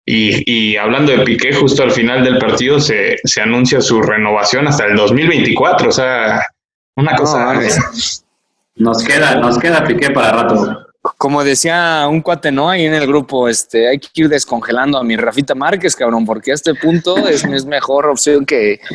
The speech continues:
Speaker 2: que el muertazo de Piqué.
Speaker 3: No sé, no sé cómo vieron a Araujo ustedes dos, güey. O sea, entró, digo, jugó poco, ¿no?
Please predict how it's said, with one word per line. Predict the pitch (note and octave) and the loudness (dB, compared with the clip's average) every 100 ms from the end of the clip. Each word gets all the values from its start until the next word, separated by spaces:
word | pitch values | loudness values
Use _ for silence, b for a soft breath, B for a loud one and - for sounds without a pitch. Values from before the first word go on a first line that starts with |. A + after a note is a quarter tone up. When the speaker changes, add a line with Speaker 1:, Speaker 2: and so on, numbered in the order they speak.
| E2+ F2 | -10 -4
Speaker 2:
que | A2 | -2
el | |
muertazo | A2 A2 - B2+ C3+ | 0 0 0 0 0
de | |
Piqué. | G2 G2 A2+ A2+ - _ _ _ _ _ | -2 -2 -2 -4 -10 _ _ _ _ _
Speaker 3:
No | G3 | -2
sé, | D#4 A3 | 2 2
no | A#3 | 2
sé | C4 | 0
cómo | B3+ B3+ | 2 2
vieron | B3 B3 A3+ | 2 0 0
a | G3 C3 | 0 2
Araujo | C3+ D#3 D#3+ | 2 2 2
ustedes | B2+ A#2 C#3 C3+ | 2 2 2 2
dos, | C3 B2 | 2 2
güey. | A2 | 2
O | |
sea, | A2 A#2+ A#2+ | 2 2 2
entró, | B2 C3 E3 E3+ E3 | 2 2 2 4 2
digo, | D3+ D3+ C#3 | 2 2 2
jugó | D3 F#3 F3+ | 2 2 2
poco, | F3+ B2 | 0 2
¿no? | D#3+ C#4+ - - | 0 0 -4 -10